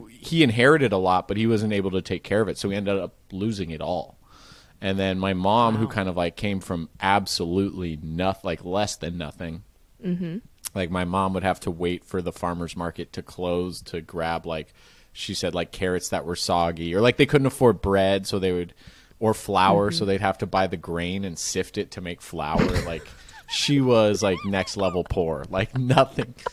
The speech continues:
Speaker 1: Like, it
Speaker 2: Yeah.
Speaker 1: was so intense. And she is very
Speaker 2: Yeah.
Speaker 1: much, like, better at kind of, uh, protecting, or I don't know, like, uh,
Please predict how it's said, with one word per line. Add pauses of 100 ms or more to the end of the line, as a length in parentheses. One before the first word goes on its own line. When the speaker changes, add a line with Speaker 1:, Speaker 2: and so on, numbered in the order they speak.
(400)
Speaker 1:
Like, (160)
it
Speaker 2:
Yeah.
Speaker 1:
was (100)
so
intense.
And
she
is
very
Speaker 2:
Yeah.
Speaker 1:
much,
like, (800)
better
at
kind
of, (640)
uh, (1040)
protecting,
or
I
don't
know,
like, (1000)
uh,